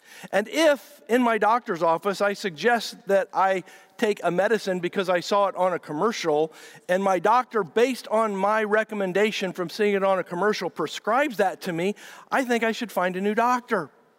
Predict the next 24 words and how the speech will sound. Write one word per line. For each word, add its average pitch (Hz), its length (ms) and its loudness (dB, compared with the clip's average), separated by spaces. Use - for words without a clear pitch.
But 277 100 2
I'm 233 100 -2
not 190 200 2
offended 165 420 0
by 165 140 2
that 185 280 2
because 226 220 -4
I 220 100 4
have 165 140 2
no 165 220 2
relationship 147 720 0
with 175 100 -6
that. 233 180 2
It 202 140 -4
doesn't 175 340 -2
really 170 280 4
affect 156 340 0
my 139 160 0
value. 139 460 0
It's 226 200 0
just 185 280 -2
advertising 147 720 -2
and 165 100 -6
marketing. 156 560 -2